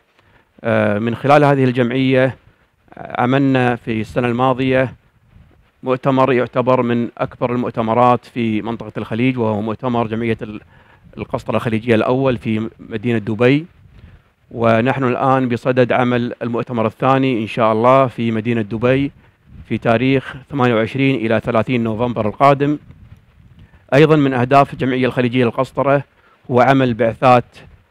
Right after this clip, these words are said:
خيرية لعلاج ال-، المرضى المحتاجين في أماكن متعددة،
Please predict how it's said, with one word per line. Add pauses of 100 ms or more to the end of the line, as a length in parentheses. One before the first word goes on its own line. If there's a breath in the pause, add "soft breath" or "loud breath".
(220)
خيرية
لعلاج (600)
ال-،
المرضى
المحتاجين
في
أماكن
متعددة،